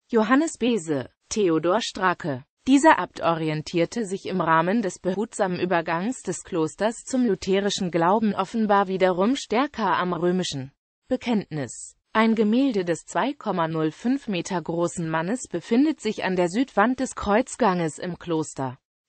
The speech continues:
Das Taufbecken im Westen der Klosterkirche ist nach seinem Maß gefertigt. Johanni X. Kitzow,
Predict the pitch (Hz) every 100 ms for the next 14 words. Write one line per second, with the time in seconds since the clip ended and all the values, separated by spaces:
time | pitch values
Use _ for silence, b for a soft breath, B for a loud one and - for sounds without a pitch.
0 | - 214 - - 226 285 - 180 - 175
1 | 170 170 190 - - 170 165 - 170 160
2 | - 165 - 190 165 - 226 220 - 269
3 | 277 - 170 170 175 185 262 - 185 -
4 | 165 151 - 139 - - _ _ _ 208
5 | 226 - 190 180 185 143 - - - -
6 | _ _ - 214 - 254 165